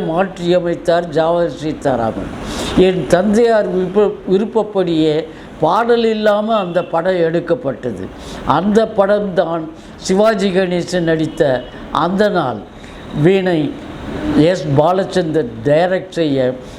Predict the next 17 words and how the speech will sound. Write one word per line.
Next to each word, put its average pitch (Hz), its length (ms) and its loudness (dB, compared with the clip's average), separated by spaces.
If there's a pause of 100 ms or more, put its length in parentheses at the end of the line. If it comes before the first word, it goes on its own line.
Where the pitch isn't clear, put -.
(240)
ஜாவர் 220 400 4
சீதாராமனின் 170 960 0
திரைக்கதையில் 170 760 0 (300)
மிக 175 340 4
அற்புதமான 202 840 0
படமாய் 175 600 0
உருவானது. 147 720 0 (960)
பேரண்ட் 233 460 4
டிராப் 208 400 0
என்ற 185 260 0
படத்தை 185 480 -2
பார்த்துவிட்டு 156 880 -2 (320)
எங்கள் 180 400 2
சகோதரர் 180 800 0 (400)
எம் 208 280 2
குமரன் 185 560 2 (220)
அதில் 175 400 0